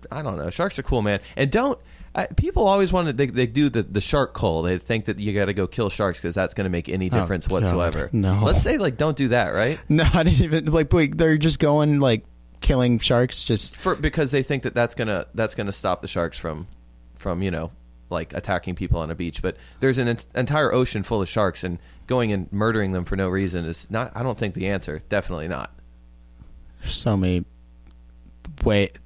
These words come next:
Speaker 2: there's so many wrong things about that. I mean, I can think of so many things to compare it to, but I'd rather not say 'cause it's the first podcast. I don't wanna,
Speaker 1: Okay.
Speaker 2: I don't wanna,
Speaker 1: All right.
Speaker 2: I don't wanna offend anybody.
Speaker 1: That's fine.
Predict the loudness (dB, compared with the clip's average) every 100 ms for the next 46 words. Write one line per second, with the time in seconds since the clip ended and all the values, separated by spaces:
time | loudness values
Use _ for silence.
0 | -6 0 2 2 2 2 4 2 2 0
1 | 0 0 0 2 2 2 2 2 0 -6
2 | -18 -20 -20 -20 -20 -6 0 2 2 2
3 | 2 2 2 2 0 -2 -10 -20 -20 -4
4 | -2 -2 -2 0 2 2 2 2 2 0
5 | -2 0 0 -2 -2 -2 0 0 0 -2
6 | -2 -2 -2 0 0 0 -2 -2 -2 -4
7 | -4 -4 -2 -2 0 -2 -2 -2 0 0
8 | 0 -2 -2 -2 -2 -2 -4 -6 -6 -8